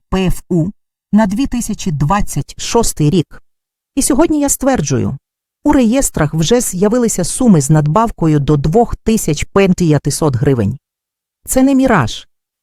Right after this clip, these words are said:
це результат нової монетарної політики, де пенсія прирівнюється до індексу споживчої стабільності. Залишайтеся зі мною протягом наступних тридцяти п'яти хвилин.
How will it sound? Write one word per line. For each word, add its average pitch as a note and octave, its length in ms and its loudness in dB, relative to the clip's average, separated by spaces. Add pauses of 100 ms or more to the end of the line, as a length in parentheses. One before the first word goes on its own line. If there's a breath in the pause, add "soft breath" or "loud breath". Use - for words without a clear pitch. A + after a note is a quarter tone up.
це G#3 140 2
результат G#3+ 460 0
нової F3 300 4
монетарної C#3 540 2
політики, C#3 600 -2 (360)
де D#3+ 140 2
пенсія A#3 500 0
прирівнюється D3 800 4
до C3+ 220 2
індексу F#3+ 460 2
споживчої C#3+ 580 -2
стабільності. B2+ 720 -2 (880)
Залишайтеся A#3+ 640 2
зі F3 100 2
мною F3 280 4
протягом D3+ 420 2
наступних C#3+ 480 0
тридцяти - 500 -2
п'яти A2 320 -4
хвилин. G2+ 460 -6